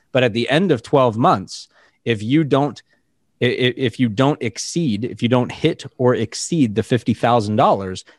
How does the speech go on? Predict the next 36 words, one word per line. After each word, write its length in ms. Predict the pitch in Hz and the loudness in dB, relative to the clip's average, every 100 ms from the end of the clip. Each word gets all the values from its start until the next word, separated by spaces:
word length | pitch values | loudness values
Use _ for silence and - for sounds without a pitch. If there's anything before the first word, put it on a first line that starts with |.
| - | -8
then 140 | 110 | -2
you 100 | 117 | 2
have 240 | 131 143 - | 2 0 -2
to 100 | 123 | -6
actually 440 | 123 - - 101 | -6 -6 -8 -8
pay 340 | 92 - 127 110 | -10 -8 -6 -6
it 320 | - 87 - | -8 -16 -4
back. 340 | 107 104 - 127 | -2 -2 -2 -2
You 60 | |
have 100 | 117 | 0
to 100 | 113 | -2
pay 220 | - 131 | 0 2
back 300 | 123 123 120 | 2 0 -2
the 120 | - 101 | -6 -8
delta. 560 | 87 110 127 120 - | -4 0 2 0 -6
So 220 | - 127 | -4 -2
the 100 | 113 | 0
draw 680 | 104 95 107 131 208 110 95 110 - - | -4 -6 0 2 4 2 0 -4 -16 -8
is 180 | - 120 | -2 0
because 320 | 123 120 127 | 0 0 0
they 100 | 120 | 2
want 300 | 120 127 139 | 2 2 0
you 380 | 117 120 120 117 - _ - | 0 2 4 2 -4 _ 0
in 180 | 123 123 | 0 2
this 260 | 113 - - _ | 0 -2 -10 _
startup 720 | - - - 143 143 131 120 - | -10 -10 0 2 2 0 -4 -6
position, 480 | - 120 131 139 113 | -6 -2 0 0 -2
if 160 | 104 - | -4 -4
you 80 | 95 | -2
will. 220 | 98 104 | 0 0
So 120 | - | 0
this 200 | 117 113 | 0 0
is 80 | 110 | -2
kinda 200 | 127 120 | -2 0
what, 220 | 107 - - _ _ | -2 -6 -18 _ _
uh, 380 | - 107 101 98 | -4 0 0 -2